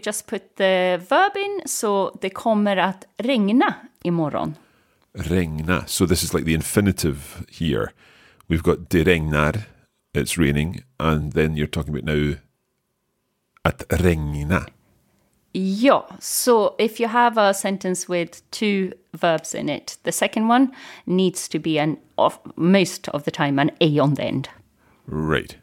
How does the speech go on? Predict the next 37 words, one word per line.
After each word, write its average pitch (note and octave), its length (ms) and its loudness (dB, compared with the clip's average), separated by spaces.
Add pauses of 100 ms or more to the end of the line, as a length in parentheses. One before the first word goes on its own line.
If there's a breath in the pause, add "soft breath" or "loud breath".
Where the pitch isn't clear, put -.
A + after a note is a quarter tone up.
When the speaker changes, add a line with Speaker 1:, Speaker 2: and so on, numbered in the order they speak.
(140)
Speaker 2:
Okay, F2+ 440 0
so E2 260 2
det F2 200 0
kommer D#2 500 -2
att E2 240 -2 (160)
regna. F2 580 0 (440 soft breath)
It's - 180 -10
going E2 160 -4
to - 140 -4
rain. E2 340 -2 (680)
Speaker 1:
Ja, G#3+ 520 0 (140)
och, - 360 -6
eh, D#3+ 240 -2 (180)
det - 80 0
kommer G3 440 0
att F3 220 0
snöa. G3 520 2 (720)
Speaker 2:
Um, - 80 -12
<laughs> - 340 -18
it's - 300 -10
going D2+ 120 -6
to E2 100 -8
snow, C3+ 280 0
okay. - 280 -2 (300 loud breath)
Uh, D#2+ 60 -6
can F2+ 140 -4
I F#2 80 2
try G2 320 4
the, F2+ 180 2
the F2 140 -2
wind A2 240 0
one? C#3+ 380 -4
Um, E2+ 420 -4 (320 soft breath)
det E2+ 220 -6
kommer E2+ 600 -4
att - 460 -8 (300)
blåsa. F2 800 0